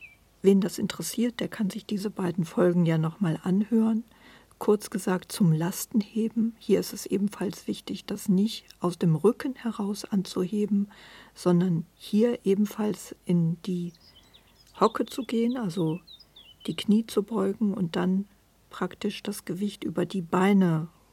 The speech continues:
hochzubringen, indem man sich mit dem Eimer, der Kiste oder was auch immer dann aus der, aus dem Hocken,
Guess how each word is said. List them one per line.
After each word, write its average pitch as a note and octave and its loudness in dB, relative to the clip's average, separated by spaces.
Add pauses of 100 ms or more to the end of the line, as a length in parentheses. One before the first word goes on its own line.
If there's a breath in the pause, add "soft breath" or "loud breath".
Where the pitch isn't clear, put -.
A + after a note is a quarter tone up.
hochzubringen, E3 2
indem F3+ 0
man F3 2
sich - -6
mit G3+ 2 (640 loud breath)
dem E3+ 2
Eimer, F3 2
der E3 -4
Kiste - -6
oder - -4
was E3+ -8
auch E3+ -8
immer E3 2
dann D#3+ 2 (1080 loud breath)
aus E3 0
der, D#3+ 0 (720)
aus E3 -2
dem E3 2 (300)
Hocken, F#3+ 2